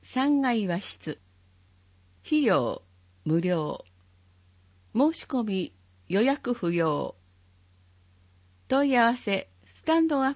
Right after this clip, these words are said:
プ和光。引きこもり相談会。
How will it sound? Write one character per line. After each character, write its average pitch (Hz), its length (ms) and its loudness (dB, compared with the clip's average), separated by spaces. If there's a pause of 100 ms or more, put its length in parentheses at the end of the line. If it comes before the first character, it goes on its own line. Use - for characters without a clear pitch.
(120)
プ 143 160 0
和 196 140 -2
光。 110 420 -8 (2750)
引 - 260 -8
き - 20 -18
こ 277 140 0
も 254 160 4
り 233 140 2
相 226 260 4
談 214 240 0
会。 147 380 -6